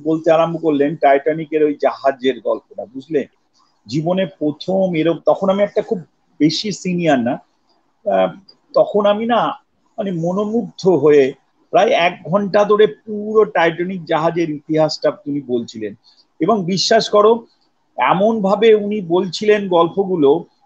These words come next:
এক-, এত ভালোভাবে আমার জীবনে তো পাবোই না। আমার,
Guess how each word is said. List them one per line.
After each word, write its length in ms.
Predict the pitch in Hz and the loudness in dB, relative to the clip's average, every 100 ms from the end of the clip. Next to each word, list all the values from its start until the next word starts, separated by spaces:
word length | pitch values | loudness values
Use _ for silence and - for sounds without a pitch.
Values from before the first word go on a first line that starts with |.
| - | -10
এক-, 440 | 135 - 160 156 - _ _ | -10 -6 -4 -4 -8 _ _
এত 400 | 160 160 _ - 247 254 254 254 - | -8 -8 _ -8 -2 0 0 -4 -16
ভালোভাবে 1000 | - - - 220 262 208 220 233 185 - _ - | -16 -12 -4 -2 0 0 2 2 2 -2 _ -4
আমার 260 | 165 220 185 | 0 0 0
জীবনে 300 | - 220 240 | -6 -6 -6
তো 220 | 208 262 190 _ - | -4 -8 -10 _ -4
পাবোই 400 | 113 123 196 226 | -2 0 0 2
না। 100 | 175 | 2
আমার, 300 | 156 160 | 2 0